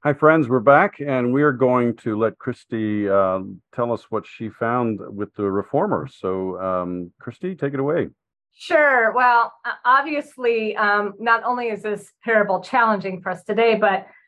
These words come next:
Speaker 2: so too was it during the Reformation. Um, and you name it, they've created the interpretation.
Speaker 1: <laughs>
Speaker 2: Um,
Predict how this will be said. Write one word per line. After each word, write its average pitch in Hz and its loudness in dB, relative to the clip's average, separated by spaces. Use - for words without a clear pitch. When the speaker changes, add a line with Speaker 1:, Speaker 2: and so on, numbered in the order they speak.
Speaker 2:
so 240 4
too 226 -4
was 196 0
it 175 -10
during 185 -2
the 175 -4
Reformation. 180 -4
Um, 190 2
and 214 -2
you 269 0
name 277 2
it, 262 0
they've 262 -2
created 233 -4
the 202 -4
interpretation. 190 -6
Speaker 1:
<laughs> 160 -4
Speaker 2:
Um, 262 2